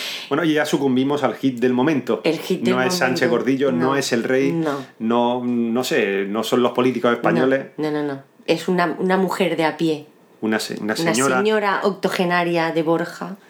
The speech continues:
Speaker 1: Ahí está.
Speaker 2: Que gracias a los recortes de Rajoy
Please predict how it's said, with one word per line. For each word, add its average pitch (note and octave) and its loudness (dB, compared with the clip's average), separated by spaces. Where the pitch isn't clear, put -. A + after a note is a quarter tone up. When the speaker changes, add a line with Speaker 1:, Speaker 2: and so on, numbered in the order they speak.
Speaker 1:
Ahí G#2 -4
está. A#2+ -2
Speaker 2:
Que E3+ 0
gracias G3+ 0
a G3 2
los F3+ 0
recortes F3+ 0
de G3 2
Rajoy F3+ -2